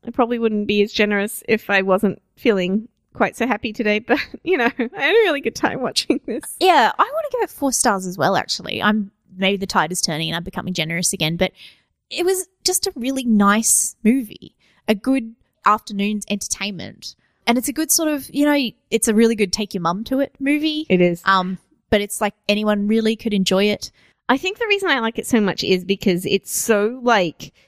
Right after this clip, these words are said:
Speaker 1: Kenneth Branagh has set out to do something with this interpretation of the book,
Speaker 2: Mm.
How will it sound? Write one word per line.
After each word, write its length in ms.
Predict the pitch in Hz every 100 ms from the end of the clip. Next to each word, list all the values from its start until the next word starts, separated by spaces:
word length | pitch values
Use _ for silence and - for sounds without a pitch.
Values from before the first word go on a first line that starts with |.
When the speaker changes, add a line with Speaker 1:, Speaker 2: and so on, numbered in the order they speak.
| _ _ _ _ _ _ -
Speaker 1:
Kenneth 340 | - 349 392 -
Branagh 240 | 277 262
has 120 | 240
set 120 | - 220
out 160 | 214
to 80 | -
do 240 | 190 185 185
something 460 | - - 190 202
with 180 | 190 -
this 180 | 185 -
interpretation 840 | 202 208 180 202 180 175 185 175
of 180 | 175 170
the 80 | 175
book, 400 | - 147 - -
Speaker 2:
Mm. 340 | 233 220 190